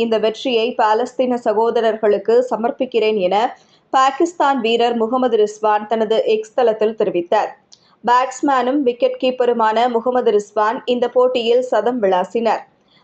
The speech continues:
ஆறு விக்கெட் வித்தியாசத்தில் பாகிஸ்தான் அணி வெற்றி பெற்றதை தொடர்ந்து அவர் இந்த கருத்தை தெரிவித்தார். இவரது இந்த கருத்துக்கு பல தரப்பினரும் ஆதரவு தெரிவித்துள்ள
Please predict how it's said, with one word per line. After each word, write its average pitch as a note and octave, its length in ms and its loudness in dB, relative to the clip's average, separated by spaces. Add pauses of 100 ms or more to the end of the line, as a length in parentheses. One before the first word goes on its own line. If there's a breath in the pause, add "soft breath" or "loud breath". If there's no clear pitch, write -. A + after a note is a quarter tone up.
ஆறு B3+ 340 4
விக்கெட் B3+ 360 0
வித்தியாசத்தில் A#3+ 680 0 (120)
பாகிஸ்தான் A#3+ 600 -2
அணி A3 140 0 (120)
வெற்றி A3 260 -4
பெற்றதை A#3 340 0 (120)
தொடர்ந்து G#3 360 0 (240)
அவர் A#3+ 300 0
இந்த G#3 140 0 (100)
கருத்தை A3 320 0 (120)
தெரிவித்தார். F#3 480 -2 (600 soft breath)
இவரது D4+ 340 2 (160)
இந்த C#4 140 -2 (100)
கருத்துக்கு B3+ 520 2 (120)
பல A3+ 140 0 (140)
தரப்பினரும் A#3+ 540 0 (180)
ஆதரவு A#3+ 400 0
தெரிவித்துள்ள A3 440 0